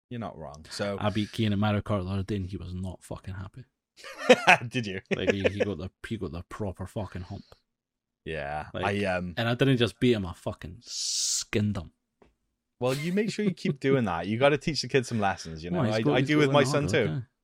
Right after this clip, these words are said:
Speaker 2: I'm just gonna
Speaker 1: Yeah, I
Speaker 2: let
Speaker 1: do
Speaker 2: him
Speaker 1: exactly
Speaker 2: win.
Speaker 1: the same. Yeah, who does
Speaker 2: My
Speaker 1: that?
Speaker 2: fucking child would have raised if that was the fucking case.
Speaker 1: I know, exactly.
Speaker 2: Speaking of
Speaker 1: You just
Speaker 2: children,
Speaker 1: gotta
Speaker 2: Switch two rumor.
Speaker 1: <laughs>
Speaker 2: Are churning again. There's more Switch two.
Speaker 1: Oh, God, here we
Speaker 2: Apparently
Speaker 1: go.
Speaker 2: now, though,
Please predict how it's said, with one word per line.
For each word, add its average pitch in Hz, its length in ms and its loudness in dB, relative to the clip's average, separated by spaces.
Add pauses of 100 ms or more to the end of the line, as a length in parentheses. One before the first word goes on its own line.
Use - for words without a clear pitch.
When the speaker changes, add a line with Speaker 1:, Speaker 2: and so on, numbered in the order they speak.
Speaker 2:
I'm 143 60 -4
just 135 120 -4
gonna 107 160 0
Speaker 1:
Yeah, - 100 2
I - 80 2
Speaker 2:
let 131 40 0
Speaker 1:
do 139 160 0
Speaker 2:
him 127 40 0
Speaker 1:
exactly 123 260 0
Speaker 2:
win. 120 60 0
Speaker 1:
the 131 60 -2
same. 123 280 -4 (460)
Yeah, 226 240 -4 (220)
who 151 140 -6
does 135 220 -2
Speaker 2:
My 85 80 -4
Speaker 1:
that? 73 100 -10
Speaker 2:
fucking - 520 -10
child 107 340 -8
would 107 100 -6
have 104 140 -4
raised 107 200 -4
if - 100 -10
that 139 160 -6
was 107 100 -14
the 92 80 -10
fucking - 380 -12
case. - 460 -20 (400)
Speaker 1:
I 123 180 -4
know, 123 280 -4
exactly. 82 300 4
Speaker 2:
Speaking 165 100 8
of - 20 10
Speaker 1:
You 151 40 10
just 139 60 2
Speaker 2:
children, 135 300 10
Speaker 1:
gotta 104 180 -4 (180)
Speaker 2:
Switch 139 380 2
two 143 180 8
rumor. 120 320 6 (580)
Speaker 1:
<laughs> - 560 0
Speaker 2:
Are 120 180 10 (100)
churning 143 500 8
again. 123 380 6 (880)
There's 110 160 0
more 127 160 8
Switch - 380 -4
two. 120 320 6 (420)
Speaker 1:
Oh, 113 380 0
God, - 20 -14
here 120 100 2
we 101 80 4
Speaker 2:
Apparently 135 440 6
Speaker 1:
go. 117 140 4 (100)
Speaker 2:
now, 131 80 0 (260)
though, 110 280 2